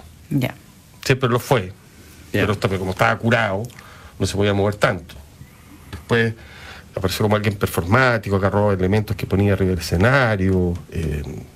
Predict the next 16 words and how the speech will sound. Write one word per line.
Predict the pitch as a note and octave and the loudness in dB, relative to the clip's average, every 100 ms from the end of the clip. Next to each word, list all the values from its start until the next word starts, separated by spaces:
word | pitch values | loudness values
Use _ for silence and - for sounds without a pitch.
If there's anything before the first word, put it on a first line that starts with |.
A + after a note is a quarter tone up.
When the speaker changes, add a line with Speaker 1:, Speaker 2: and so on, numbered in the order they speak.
| - - - - - - | -20 -20 -20 -20 -20 -2
Speaker 2:
tiene | B2+ C3+ | 2 2
algo | C3 B2 | 4 2
de | G#2 | 2
teatro | B2+ B2 G2 - | 2 0 -4 -10
también | D#2+ D#2+ D#2+ | -4 -2 -2
lo | D#2 | -2
que | D#2 | -4
hace | - | -4
Tom | - D#2+ | -2 -2
Waits. | D#2 - - - - - | -2 -8 -12 -20 -20 -6
Speaker 1:
Ujú. | - C#3 C3 C3 B2+ - | 0 2 2 0 -2 2
Speaker 2:
Me | A2+ | 4
parece | A#2 C3+ C3 | 4 4 2
bueno | B2+ C#3+ D#3 | 2 2 2
el | D#3 | 0
documental, | D#3 D3 C#3+ D3+ D3+ | 2 2 2 2 2